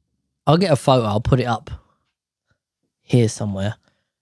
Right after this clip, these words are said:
Uh, Mama hot and spicy flavoured Korean noodles. They are freaking delicious, right? <coughs> Don't put the whole,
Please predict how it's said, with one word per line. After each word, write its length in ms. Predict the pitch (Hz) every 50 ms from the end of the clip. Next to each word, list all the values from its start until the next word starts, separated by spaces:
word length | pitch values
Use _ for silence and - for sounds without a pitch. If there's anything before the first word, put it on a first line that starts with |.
| _ _ _ _ _ _ _ _ _ _ _ _ _ _ _ _ _ _ _ _ _ _ _ _ _ _ _ _ _ _ _ _ _ _ _ _ -
Uh, 240 | 110 104 104 104
Mama 480 | 104 113 131 139 147 147 151 143 139 135
hot 280 | 127 - - 139 127 131
and 120 | 127 117
spicy 560 | - - - 123 120 117 110 - - 117 110
flavoured 460 | 104 - - 113 107 107 107 110 -
Korean 460 | - - 127 120 110 107 101 98 95 98
noodles. 580 | 98 92 90 87 85 87 95 - - - - _ _ _ _ _ _ _ _ - - - - _ _ _ _
They 140 | - 139 131
are 140 | 113 107 -
freaking 840 | - - - - - - 139 147 156 151 147 - - 147 135 135
delicious, 640 | 127 123 123 120 110 - - 110 101 - - - -
right? 260 | 123 117 120 127 - - - - - - - - - - - - - - - - _ _ _ _ _ _ -
<coughs> 520 | - - - - 269 254 196 147 165 120 - - - - - -
Don't 240 | 175 190 220 185 -
put 160 | 202 202 170
the 80 | 180
whole, 480 | 156 139 190 196 196 185 180 165 - _